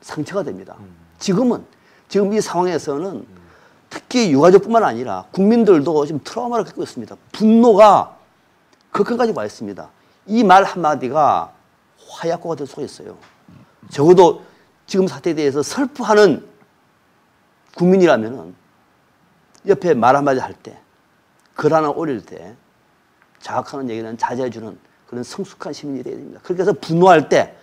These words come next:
Speaker 1: 바깥에 나가서 대통령을 탄핵을 시키든 누구를 몰아내든 하는 것이 맞는 것이지, 지금 이 상황 속에서 이런, 어, 무책임한, 어, 저급한 얘기를 하다 보면은 결국은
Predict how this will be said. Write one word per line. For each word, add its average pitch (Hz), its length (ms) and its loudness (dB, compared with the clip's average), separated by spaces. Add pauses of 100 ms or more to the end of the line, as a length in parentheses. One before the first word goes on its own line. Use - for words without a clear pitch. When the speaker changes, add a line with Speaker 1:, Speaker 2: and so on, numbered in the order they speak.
(500)
Speaker 1:
바깥에 - 280 -4
나가서 135 380 0
대통령을 143 460 -2
탄핵을 190 300 -2
시키든 135 440 -6 (260)
누구를 143 300 2
몰아내든 147 460 2
하는 151 160 -8
것이 139 140 -6
맞는 110 240 -8
것이지, 113 480 -12 (300)
지금 180 300 -2
이 214 120 -4
상황 180 240 -4
속에서 143 380 -2
이런, 196 440 2 (480)
어, 87 680 -16
무책임한, 147 640 0 (680)
어, 104 340 -12
저급한 151 540 -2 (180)
얘기를 123 300 -4
하다 156 260 0
보면은 151 640 0 (260)
결국은 190 480 2